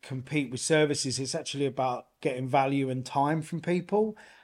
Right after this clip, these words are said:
and relevance. So if we're relevant, we'll, we'll win business. And if somebody else is, then they'll win that business as well. So, uh, yeah, lots of, you know, early, you know, influences of people who are running their own businesses that were,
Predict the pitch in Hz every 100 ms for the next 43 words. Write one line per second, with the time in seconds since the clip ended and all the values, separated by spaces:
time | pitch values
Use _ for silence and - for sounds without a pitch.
0 | _ 139 139 147 156 165 190 208 - -
1 | - - 147 151 156 180 185 170 170 185
2 | 185 190 156 156 151 - 147 151 151 151
3 | 147 147 151 156 - 139 131 127 - -
4 | - 147 143 143 147 - 143 135 135 131
5 | 143 143 139 - _ _ - 143 139 139
6 | 139 139 135 123 - 123 123 127 120 113
7 | - 127 123 123 123 123 123 120 - -
8 | - - 151 143 180 196 - 160 135 123
9 | - - - - 160 139 127 151 156 151
10 | 143 139 127 - - 147 139 143 170 170
11 | - 151 147 139 143 127 131 156 156 156
12 | 139 131 139 139 131 131 131 131 135 127
13 | 131 117 - 127 - 135 135 135 131 131